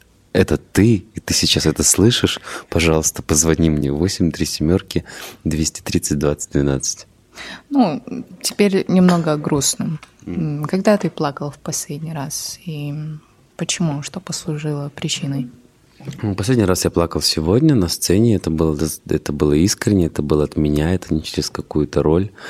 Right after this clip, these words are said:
Speaker 1: Ам, плакал только лишь от того, что спектакль такой очень жестокий. А, он, он о биографии великого композитора Гершвина.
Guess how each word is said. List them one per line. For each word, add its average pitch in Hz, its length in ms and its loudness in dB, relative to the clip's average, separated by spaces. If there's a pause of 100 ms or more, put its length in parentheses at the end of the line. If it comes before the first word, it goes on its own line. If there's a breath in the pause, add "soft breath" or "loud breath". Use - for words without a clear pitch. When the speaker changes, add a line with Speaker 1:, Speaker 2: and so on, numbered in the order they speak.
(680 loud breath)
Speaker 1:
Ам, 73 1300 -2
плакал 85 440 0
только - 280 -2
лишь 80 160 -2
от - 80 -8
того, 78 260 0
что 73 680 -2 (800 loud breath)
спектакль - 640 0
такой 87 400 2
очень 80 480 -2 (200)
жестокий. 85 760 0 (300)
А, 78 880 -2
он, 80 200 -6 (140)
он 76 240 0
о 73 80 2
биографии 73 880 -2 (180)
великого 80 480 0
композитора 76 640 -2
Гершвина. 98 680 0